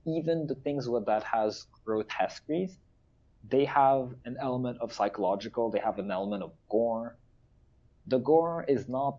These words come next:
necessarily kept to a minimum, but, you know, it's not gratuitous. You know, it's not like, it's not like as if you'll see gore in, like, twenty panels. Like, it's really more of, um, you learn about certain things, and as you learn more,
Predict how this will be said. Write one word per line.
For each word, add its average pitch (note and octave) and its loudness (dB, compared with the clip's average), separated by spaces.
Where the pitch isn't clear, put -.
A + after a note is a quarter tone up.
necessarily A#2 2
kept G#2+ -8
to G#2 -4
a F#2 -6
minimum, C#3 -2
but, G#2+ 0
you G#2+ -4
know, D2+ -6
it's - -14
not A#2+ 0
gratuitous. G#2 -6
You F#2+ -6
know, G#2+ -6
it's E2 -14
not G#2+ -6
like, E2+ -6
it's - -18
not A2 -4
like F#2 -8
as G#2 2
if A2+ -2
you'll F#2 2
see - -6
gore F2+ -2
in, D#2+ -12
like, - -14
twenty F2+ -4
panels. E2+ -8
Like, - -14
it's - -10
really A2+ 0
more F#2 -2
of, E2+ -6
um, E2+ -4
you B2 2
learn A2+ 0
about F2+ -4
certain D#2+ -8
things, A#2+ -2
and G2 -4
as G#2+ 10
you G#2 6
learn F#2 4
more, A2 4